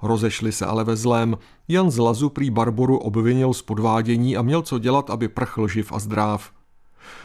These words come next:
Dominantou Mělníka je kromě zdaleka viditelného zámku i věž proboštského kostela svatých Petra a Pavla.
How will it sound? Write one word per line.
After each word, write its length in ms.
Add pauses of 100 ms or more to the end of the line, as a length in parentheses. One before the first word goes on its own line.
(140)
Dominantou 500
Mělníka 540
je 160
kromě 360
zdaleka 400
viditelného 600
zámku 480
i 120
věž 360
proboštského 760
kostela 440
svatých 460
Petra 340
a 100
Pavla. 460